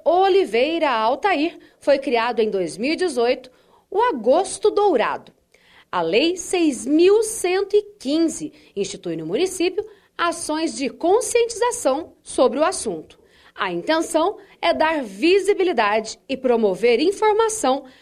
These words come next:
acerca da importância da amamentação.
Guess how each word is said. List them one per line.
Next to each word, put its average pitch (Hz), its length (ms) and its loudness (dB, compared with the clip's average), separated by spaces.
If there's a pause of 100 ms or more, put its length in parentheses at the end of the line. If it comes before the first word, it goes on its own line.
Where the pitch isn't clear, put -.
(120)
acerca 302 600 -2
da 254 180 0
importância 294 720 0
da 277 140 0
amamentação. 285 720 -4